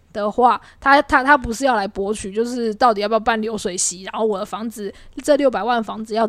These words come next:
要，要怎么样，怎么，怎么，怎么之类的，而是他是要去思考说这个婚还要不要结。那既然他就已经就是跑到网-，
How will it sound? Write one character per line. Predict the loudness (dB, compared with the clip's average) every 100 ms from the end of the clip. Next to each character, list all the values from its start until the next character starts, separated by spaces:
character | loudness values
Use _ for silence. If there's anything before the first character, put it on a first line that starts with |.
| -2
要， | -6
要 | -2 -2
怎 | -2
么 | -10
样， | -8
怎 | -6 -8
么， | -10
怎 | -8
么， | -10 -8
怎 | -8
么 | -8
之 | -8 -4
类 | -2 -2
的， | -4 0
而 | 2
是 | 4 0
他 | 2 2
是 | 2 -2 2
要 | 4
去 | 2
思 | -4 -6
考 | -6 -6
说 | -6 -8 -10 -20 _
这 | -4
个 | -2
婚 | -2 -4
还 | -4
要 | -6
不 | -8
要 | -10
结。 | -14 -20 -20 _ -4
那 | 0
既 | 2
然 | 2 2
他 | 0
就 | 2 2
已 |
经 | 0 -2
就 | -2
是 | -2
跑 | -4 0
到 | 2
网-， | 2